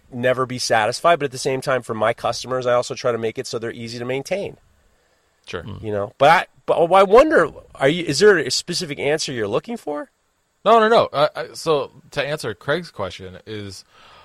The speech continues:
Speaker 2: um, it, I, I honestly, I mean, I don't seek out to give critiques either, but I also kind of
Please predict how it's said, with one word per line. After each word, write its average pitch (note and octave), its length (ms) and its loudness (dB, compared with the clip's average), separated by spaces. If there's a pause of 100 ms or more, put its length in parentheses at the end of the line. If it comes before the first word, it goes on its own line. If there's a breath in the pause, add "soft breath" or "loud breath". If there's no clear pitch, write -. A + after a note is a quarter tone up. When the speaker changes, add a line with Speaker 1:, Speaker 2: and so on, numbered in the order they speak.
(140)
Speaker 2:
um, G#2 720 2 (800)
it, D3+ 240 -2
I, A#2+ 180 -4
I C3+ 200 -2
honestly, C#3+ 440 -4
I B2 100 -6
mean, B2+ 240 -2
I C3+ 120 0
don't C#3 220 -4
seek - 460 -10
out G2 300 -6
to A2 200 -12
give G2+ 440 -10
critiques G#2 540 -14
either, A#2+ 440 -8 (200)
but G#2 220 -4 (540 soft breath)
I A#2 140 2
also A#2 520 -2
kind A#2 280 -10
of F#2+ 280 -12